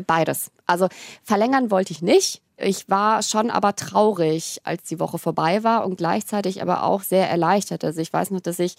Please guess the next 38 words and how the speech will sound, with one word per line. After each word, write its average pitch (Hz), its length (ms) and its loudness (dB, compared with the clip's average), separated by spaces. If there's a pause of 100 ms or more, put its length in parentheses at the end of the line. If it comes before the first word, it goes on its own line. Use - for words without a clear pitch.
(440)
gerade 185 280 2
so 185 120 0
die 185 100 -6
letzten 185 320 0
ein, 185 220 -2
zwei 185 180 0
Tage, 185 380 -2
es - 120 -6
ist, - 140 -6 (240)
ich, - 180 -6
ich 196 220 -4
fand's 220 220 2
emotional 190 540 2
viel 160 320 -2
einfach, 147 440 -4
ne? 180 100 0
Man 190 160 2
ist 175 120 -2
ständig 190 260 0
irgendwie 175 220 -2
mit 175 120 -4
Leuten 180 260 -2
zusammen, 185 340 0
man 180 120 0
ist 175 140 0
so 165 60 0
eng 202 240 0
zusammen, 180 340 0
man 175 160 -2
ist 170 120 0
so - 80 -4
offen. 196 300 0
Das 180 160 -2
ist - 120 -8
zwar 175 220 0
irg-, - 260 -4
irgendwie 175 240 -2
gut, 254 360 2